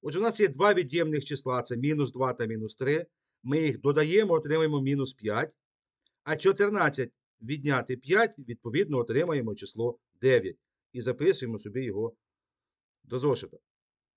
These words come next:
Так, і другий вираз: мінус три додати чотирнадцять, додати мінус два.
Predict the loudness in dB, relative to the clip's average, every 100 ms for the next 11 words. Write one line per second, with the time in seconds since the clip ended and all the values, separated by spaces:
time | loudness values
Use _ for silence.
0 | _ _ _ _ _ _ _ _ _ _
1 | _ _ -8 -4 -4 -6 -10 -4 2 4
2 | 6 6 2 -4 0 0 0 -4 -2 2
3 | 2 2 0 2 0 -4 -4 -4 -2 -2
4 | 0 -2 0 -4 -2 -2 -2 -2 -2 -2
5 | -2 -4 -2 -4 -4